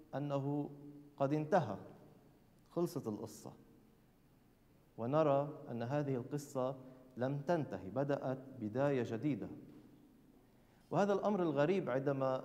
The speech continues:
نفكر أنه هذا الإنسان الذي قضى عليه أعداؤه، قتلوه على الصليب، خانه تلاميذه،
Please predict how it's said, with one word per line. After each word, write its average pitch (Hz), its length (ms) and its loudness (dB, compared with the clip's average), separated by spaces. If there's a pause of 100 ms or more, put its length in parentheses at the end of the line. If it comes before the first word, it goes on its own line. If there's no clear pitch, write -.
نفكر 135 600 -2 (720)
أنه 127 400 -2 (640)
هذا 160 280 2
الإنسان 165 720 2 (760)
الذي 160 400 2
قضى 185 320 2
عليه 156 380 6 (120)
أعداؤه، 127 680 2 (560)
قتلوه 151 420 4 (640)
على 117 120 0
الصليب، 127 500 -2 (1200)
خانه 190 440 6
تلاميذه، 170 840 2